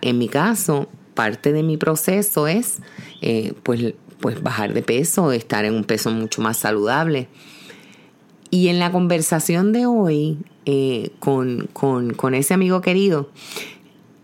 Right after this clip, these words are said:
hoy hablábamos de esas cosas que yo he tenido que sacrificar en el proceso, pero también me pongo a pensar las cosas que he ganado del proceso.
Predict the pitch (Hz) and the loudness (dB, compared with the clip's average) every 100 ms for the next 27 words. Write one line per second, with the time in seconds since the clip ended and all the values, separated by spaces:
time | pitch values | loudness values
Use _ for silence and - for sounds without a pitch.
0 | - - - - - 214 247 277 294 277 | -20 -20 -20 -6 2 2 4 2 2 2
1 | 208 156 143 143 202 202 277 277 254 214 | 2 2 2 2 -2 -2 -2 0 -2 -4
2 | - 160 139 127 - - _ - - 127 | -4 0 2 0 -4 -14 _ -20 -8 0
3 | 139 139 135 180 202 220 208 - 156 147 | 2 2 2 2 4 2 0 0 0 0
4 | 135 120 127 147 175 202 202 220 214 214 | 0 0 0 2 0 0 0 2 0 0
5 | 180 160 147 143 139 135 151 185 240 269 | 2 2 2 0 2 2 2 4 2 2
6 | 262 269 262 262 262 233 240 190 156 - | 0 0 2 2 2 2 2 2 2 -2
7 | - - 165 170 160 - 202 196 180 170 | -14 -2 -2 0 0 0 0 2 2 2
8 | 120 147 208 165 - 113 - 120 - | 2 2 2 0 0 -2 0 -2 -4